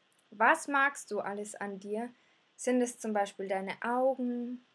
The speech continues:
dein Mund oder dein Bauch? Versuche auch mal, die Körperteile zu lieben, die du sonst nicht so magst. Also ich mag's, mag zum Beispiel meine Oberschenkel nicht so gern. Ich hab einfach Reiteroberschenkel.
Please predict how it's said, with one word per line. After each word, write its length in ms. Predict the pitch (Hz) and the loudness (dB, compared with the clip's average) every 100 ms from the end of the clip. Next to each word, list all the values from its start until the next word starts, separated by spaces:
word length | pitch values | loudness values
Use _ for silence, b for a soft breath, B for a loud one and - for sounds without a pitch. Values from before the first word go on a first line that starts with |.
| - | -8
dein 280 | 196 202 214 | -6 0 2
Mund 480 | 214 262 277 277 - - - | 2 2 -4 -10 -16 -20 -16
oder 280 | - 214 214 | -6 -2 -2
dein 240 | 208 202 | -4 -6
Bauch? 460 | 196 202 202 311 381 _ _ _ _ _ _ - | 0 2 2 0 -4 _ _ _ _ _ _ -4
Versuche 520 | 240 285 311 311 240 | -4 -2 2 4 4
auch 140 | 254 | 2
mal, 200 | 247 233 | 2 2
die 220 | 226 254 - | 0 -6 -4
Körperteile 800 | 277 262 240 226 - 226 240 226 | -2 0 0 0 0 0 0 -4
zu 140 | 233 | -6
lieben, 340 | 214 240 240 | -6 -4 -4
die 140 | 220 226 | -4 -4
du 120 | 214 | -6
sonst 360 | 214 208 208 - | -6 -6 -6 -6
nicht 240 | 240 - | -6 -8
so 100 | - | -8
magst. 420 | 190 165 180 - | -6 -6 -8 -6
Also 200 | - 196 | -6 -4
ich 140 | 226 233 | -4 2
mag's, 420 | 226 220 - - | 2 2 -8 -14
mag 320 | - 233 226 | -4 -2 -2
zum 140 | - 247 | -2 0
Beispiel 380 | 220 214 - 233 | 0 -2 -4 0
meine 300 | 208 214 214 | 0 0 -2
Oberschenkel 880 | 262 302 277 - 208 202 208 214 | -4 -2 -2 -2 -4 -4 -8 -8
nicht 300 | 208 202 208 | -6 -8 -10
so 80 | - | -12
gern. 300 | 196 190 196 | -6 -4 -2
Ich 200 | 226 220 | -4 -6
hab 120 | 220 - | -6 -4
einfach 440 | 202 208 180 - | -6 -6 -8 -6
Reiteroberschenkel. 1300 | 196 190 254 240 190 185 185 190 - 202 208 233 247 | -4 -2 -2 -4 -4 -4 -4 -4 -6 -10 -8 -6 -6